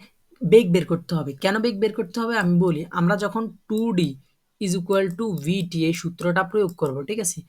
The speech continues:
এখানে তুমি লক্ষ্য করো, ডি তো আমাদের বের করতেই বলছি, আমাদের এই বেগটা লাগবে। আর টি যেটা, টিটাও লাগবে, কিন্তু টি নিয়ে আমি একটু পরে কথা বলবো। আপাতত আমাদের বেগ বের করতে হবে, ঠিক আছে? তো আমরা বেগটা বের করতে গেলে আমরা তো শুরুতে এখন বেগটা বের করি, দাঁড়াও।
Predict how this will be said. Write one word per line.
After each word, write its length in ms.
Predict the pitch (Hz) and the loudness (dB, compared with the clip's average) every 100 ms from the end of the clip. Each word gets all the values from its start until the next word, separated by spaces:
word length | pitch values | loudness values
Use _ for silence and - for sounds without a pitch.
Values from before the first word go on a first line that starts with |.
| _ _ _ - | _ _ _ -6
এখানে 280 | 180 240 247 | -2 0 0
তুমি 240 | 233 233 | 0 2
লক্ষ্য 280 | 214 - 196 | 0 -2 0
করো, 220 | 185 190 196 _ - | 2 2 -2 _ -6
ডি 180 | 156 220 | -2 0
তো 120 | 247 | 4
আমাদের 320 | 240 226 233 | 4 4 2
বের 200 | 175 175 | 2 2
করতেই 400 | 170 180 - 185 | 2 -4 -2 0
বলছি, 440 | 160 147 135 151 170 - | 0 -2 -8 -12 -12 -4
আমাদের 320 | 185 196 214 | -2 0 0
এই 80 | 202 | 2
বেগটা 420 | 175 180 - 196 | 2 0 0 -2
লাগবে। 320 | 196 180 165 - _ _ _ | -2 -4 -6 -10 _ _ _
আর 120 | 240 - - | -14 -14 -4
টি 180 | 285 277 | 0 2
যেটা, 440 | 208 175 180 220 - _ | 2 0 -2 -2 -6 _
টিটাও 380 | 254 240 254 254 | -4 -2 2 2
লাগবে, 300 | 240 202 160 | 4 2 -2
কিন্তু 240 | 165 175 180 | -8 -10 -10
টি 240 | 208 226 | -8 -6
নিয়ে 160 | 214 202 | -6 -6
আমি 140 | 214 | -8
একটু 180 | 226 208 | -8 -12
পরে 240 | - 226 190 | -4 -2 -2
কথা 220 | 170 170 | -4 -4
বলবো। 200 | 151 135 | -6 0
আপাতত 360 | 156 175 175 175 | 0 0 -6 -6
আমাদের 340 | 180 180 214 | -4 -2 -4
বেগ 240 | 175 214 180 | -2 0 0
বের 140 | 156 151 | -2 -4
করতে 320 | 147 - 160 | -8 -12 -12
হবে, 180 | 127 135 | -10 -10
ঠিক 160 | 135 247 | -6 -4
আছে? 180 | - 135 - - _ | -4 -6 -18 -20 _
তো 40 | 175 | 2
আমরা 200 | 175 185 | 2 0
বেগটা 420 | 165 240 - 233 | 0 0 -2 -4
বের 180 | 202 190 | -2 -2
করতে 260 | 214 175 220 | -6 -6 -4
গেলে 240 | 180 160 214 - _ | -2 -2 -4 -10 _
আমরা 240 | 175 170 185 | -4 -2 -2
তো 120 | 185 175 | -4 -6
শুরুতে 340 | 175 170 175 | -2 -2 -2
এখন 240 | 175 180 170 | -4 -2 -2
বেগটা 320 | 185 170 165 | -2 -2 -6
বের 160 | 147 139 | -6 -10
করি, 240 | 147 147 | -10 -8
দাঁড়াও। 260 | 147 139 | -6 -8